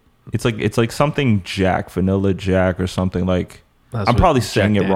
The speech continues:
Speaker 2: Daniels.
Speaker 1: It's got Jack Daniels
Speaker 2: Mm-hmm.
Speaker 1: infused with vanilla bean ice cream.
Speaker 2: Dope.
Speaker 1: Really good. And then they have a double dark chocolate I'm obsessed with. I'm a chocolate fanatic. So those are really good. Um,
Speaker 2: I've never been a huge fan of, like, double and triple chocolate of anything.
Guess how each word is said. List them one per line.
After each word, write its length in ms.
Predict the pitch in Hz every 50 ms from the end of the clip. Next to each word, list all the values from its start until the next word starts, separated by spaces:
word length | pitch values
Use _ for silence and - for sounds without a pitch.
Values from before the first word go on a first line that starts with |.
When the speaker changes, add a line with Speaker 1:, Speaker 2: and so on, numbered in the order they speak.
| 95 92
Speaker 2:
Daniels. 120 | 90 87 -
Speaker 1:
It's 120 | 113 -
got 180 | - 107 90 -
Jack 300 | - 110 110 120 120 117
Daniels 500 | 117 113 110 110 110 110 107 107 104 101
Speaker 2:
Mm-hmm. 100 | - -
Speaker 1:
infused 400 | 98 - - - 107 107 98 101
with 140 | 104 95 87
vanilla 300 | 92 101 95 98 101 101
bean 220 | 95 90 98 95 95
ice 180 | 95 98 -
cream. 360 | - - - 113 110 117 127 - - - - - - - -
Speaker 2:
Dope. 260 | 98 95 90 90 - -
Speaker 1:
Really 340 | 90 92 95 98 104 104 101
good. 380 | 90 - 95 98 98 98 - -
And 140 | 92 95
then 80 | 92 92
they 60 | 92 92
have 120 | 90 87
a 60 | 87 87
double 280 | - 92 92 - 95
dark 240 | 87 90 90 90 90
chocolate 420 | - - 95 90 87 - 92 90
I'm 160 | 90 92 92 92
obsessed 400 | 85 85 - - 92 90 87 92
with. 200 | 95 90 92 92
I'm 180 | 95 95 92
a 40 | 92
chocolate 360 | - - 95 95 90 - 92 90
fanatic. 520 | - - 90 92 90 90 87 90 87 - -
So 320 | - - 92 85 82 82 - - - - - - - - - - -
those 220 | - 120 127 123
are 80 | 123 117
really 240 | 117 117 113 110 98
good. 340 | 92 107 107 107 107 104 101
Um, 680 | - - 98 101 101 98 98 98 98 98 95 98 95 - - - - _ _ - _ _ -
Speaker 2:
I've 80 | 107 117
never 180 | 170 202 214
been 140 | 185 160 127 107
a 20 |
huge 240 | 95 107 107 98 -
fan 300 | - - 95 92 90 92
of, 240 | 92 92 92 90 -
like, 240 | 90 87 - - 113 - _ _ _ _ _ _ _ - - - - _ _ _ _ _ _ _ - _ _ _ _ - 78 - _ - 117
double 300 | 107 110 95 92 95 95
and 100 | 87 78
triple 460 | - - - 95 - - 82 80 - -
chocolate 400 | - - 87 87 - - - 87
of 80 | - -
anything. 420 | - - - 76 78 - - -